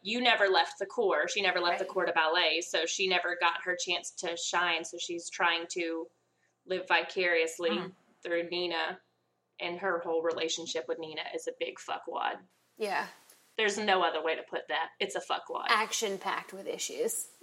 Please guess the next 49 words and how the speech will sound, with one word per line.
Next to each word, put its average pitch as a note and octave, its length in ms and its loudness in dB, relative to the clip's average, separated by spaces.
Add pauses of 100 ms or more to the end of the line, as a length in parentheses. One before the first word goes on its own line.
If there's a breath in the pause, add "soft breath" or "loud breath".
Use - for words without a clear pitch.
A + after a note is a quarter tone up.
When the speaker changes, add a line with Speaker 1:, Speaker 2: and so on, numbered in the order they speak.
Speaker 1:
<laughs> E4+ 680 2
Action-packed G3+ 920 4
with G3+ 120 6
Speaker 3:
Oh, - 40 4
yeah. C#3 200 2
Speaker 1:
fuckwaddedness. F3 1040 -2
Speaker 2:
Yes. - 340 -20
Speaker 3:
That's C#4 340 8
the C4 80 2
kid B3+ 300 2
we A3+ 120 2
would A3 120 4
have G#3 80 2
ended G3+ 280 6
up F#3+ 180 6
with F3+ 260 2
in F#3+ 100 -2
a F3+ 60 2
mental F3+ 300 0
health F3 200 4
setting E3+ 560 0
where G3+ 160 6
it's G3 120 0
like F#3+ 160 4
everything F#3+ 400 2
looks F3 260 -2
fine A#3 400 2 (100)
on G#3+ 120 4
the G#3+ 60 0
surface A3+ 360 4
of C4 80 6
their B3 120 4
home B3 220 8
Speaker 2:
<laughs> - 0 -
Speaker 3:
life. C#4 300 4 (300 loud breath)
And B3 100 4
the B3 60 8
Speaker 2:
Right. A#3 60 6
Speaker 3:
more A3+ 120 6
you G#3+ 80 0
get G#3+ 140 2
to G#3+ 80 -2
know G3+ 80 4
the G3 80 -2
kid, G3+ 280 0
the F#3+ 40 -2
more F3+ 180 4
you're F3+ 140 6
like, E3+ 200 2